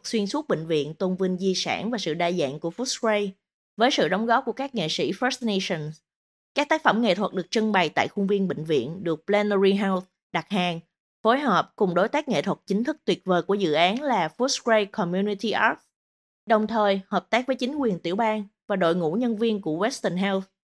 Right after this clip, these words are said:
Nghệ sĩ Olana Champa sẽ chia sẻ với chúng ta về tác phẩm của mình.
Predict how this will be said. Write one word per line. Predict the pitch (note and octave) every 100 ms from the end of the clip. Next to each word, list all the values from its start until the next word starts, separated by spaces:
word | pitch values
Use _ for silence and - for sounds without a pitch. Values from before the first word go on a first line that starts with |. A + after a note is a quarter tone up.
| _
Nghệ | G#3 G#3
sĩ | G3 F#3 F#3 B3+ B3+
Olana | B3+ A3+ A3+
Champa | A3 G#3+ G#3 A3 G#3 G3+ _ -
sẽ | - F#3+
chia | B3
sẻ | B3 F#3+ E3+
với | A#3+
chúng | C4+ D4+
ta | A#3+ A3
về | G3
tác | D#3+ A3
phẩm | - D3 F#3
của |
mình. | A3 G#3+ E3